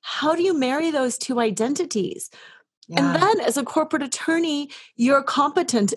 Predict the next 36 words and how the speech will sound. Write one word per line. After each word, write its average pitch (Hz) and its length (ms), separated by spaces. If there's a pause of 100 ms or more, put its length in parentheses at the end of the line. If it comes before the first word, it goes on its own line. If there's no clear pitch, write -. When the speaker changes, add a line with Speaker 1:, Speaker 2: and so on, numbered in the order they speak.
Speaker 1:
and 233 140
you're 226 140
capable. 226 800 (600)
And 247 120
as 226 160
a 202 60
mom, 254 640 (160)
holy 349 340
cow, 240 320
you 220 220
don't 330 200
know 220 140
what 220 160
you're 220 140
doing. 247 460 (100)
I've 392 420
re-, 370 160
<laughs> - 920 (1000)
I've 440 240
read 494 200 (120)
all 494 80
the 403 160
books. 453 320
I 554 120
talked 392 360
to 427 100
all 294 180
the 294 120
people, 339 460 (320)
and 330 100
my 349 160
babies 359 480
didn't 254 320
cooperate. 370 840 (320)
You 349 180
know, 349 260